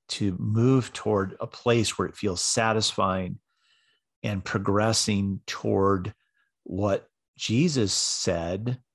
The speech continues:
was perfection. <laughs> So remember, one of the hardest things Jesus said was,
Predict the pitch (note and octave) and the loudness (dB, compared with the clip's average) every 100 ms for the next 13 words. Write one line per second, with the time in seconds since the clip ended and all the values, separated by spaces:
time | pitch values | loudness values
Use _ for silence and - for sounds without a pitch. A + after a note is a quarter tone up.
0 | _ _ G2+ D#2+ F#2+ A2 - - E3+ C#3 | _ _ -10 -4 -2 -4 -8 -6 -6 -6
1 | - - G#3 - C#3+ B2 C#3 - E3 - | -4 -2 -2 0 4 4 4 4 0 0
2 | - - - C3 C3+ C3+ D#3 C3 A#2+ A#2 | -14 -14 0 4 6 6 4 4 4 4
3 | G2+ B2 B2 - A#2 G2+ A#2 G#2+ G2 - | 4 4 2 -2 -4 -2 -4 -4 -4 -2
4 | B2+ C3 G2 F#2+ F#2+ F#2+ F2+ | 0 0 -2 -4 -4 -4 -6